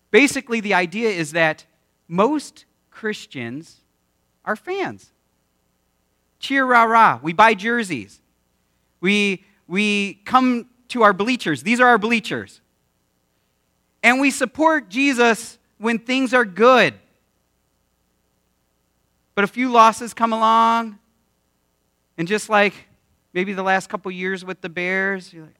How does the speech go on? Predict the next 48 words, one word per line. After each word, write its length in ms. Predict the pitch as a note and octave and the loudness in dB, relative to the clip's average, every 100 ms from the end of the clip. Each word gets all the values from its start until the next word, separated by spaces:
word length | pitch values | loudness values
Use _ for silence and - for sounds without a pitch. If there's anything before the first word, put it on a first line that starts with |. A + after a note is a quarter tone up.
| D3+ | -14
"Oh, 100 | C3+ | -14
the 120 | G#2 | -14
Bears 380 | F#2 B2 A2 - | _ -18 -18 -20
stink." 540 | - _ D3 C3+ A#2+ _ _ | -20 _ -16 -16 -18 _ _
You 100 | B2 | -10
know, 140 | B2+ | -2
I, 140 | C3 | 0
I, 280 | D3+ D#3+ E3 - _ | 2 0 -4 -8 _
I 40 | F#3 | 0
remember 240 | G#3 G3 | 2 0
hearing 260 | F3+ G#3 F3 | 0 -2 -2
that 180 | B2 | -4
last 280 | C#3 D#3 D#3 | 0 0 0
year. 120 | C3 | 2
"Oh, 40 | D#3+ | 6
I, 460 | G3 F3+ D#3+ D#3+ | 8 8 6 4
I've 120 | D#3 C#3+ | 0 -2
given 220 | E3 E3 | -2 0
up 140 | D#3+ | 0
on 140 | C3 B2 | -2 -4
this 120 | A2 | -10
season. 360 | B2+ A2+ G#2 | -14 -16 -18
The 100 | A2 | -20
Bears 320 | B2 E3 E3 E3 | -6 -2 -2 -4
stink." 260 | D3+ A2+ _ _ _ _ | -12 -12 _ _ _ _
Well, 100 | A3 | -6
go, 200 | A3 G#3+ _ | -6 -8 _
"It's 300 | C#4 D#4+ _ | -20 -20 _
changed 400 | _ - G4+ G4+ | _ -8 -8 -8
a 60 | D#4+ | -2
little 180 | F#3+ D#3+ | 0 0
bit 160 | C#3+ | -2
this 200 | C#3 A#2+ | -4 -8
year. 260 | C3 G#2 F2+ _ _ | -10 -12 -14 _ _
Oh, 120 | F#4+ | -6
I 60 | A#2+ | -6
really 260 | C3 G3+ | -8 -8
like 180 | D3 F#3+ | -10 -10
the 80 | B2 | -14
Bears. 240 | G2 F#2 | -16 -16
I 60 | A#2 | -16
think 160 | A3+ | -14
I'm 100 | A3+ | -14
gonna 120 | C3+ A#2 | -14 -14
go 120 | A#2+ | -16
get 140 | G#2+ | -16
a 60 | G#2 | -20
jersey." 460 | A#2+ F3+ F#3 F2+ | -12 -10 -12 -18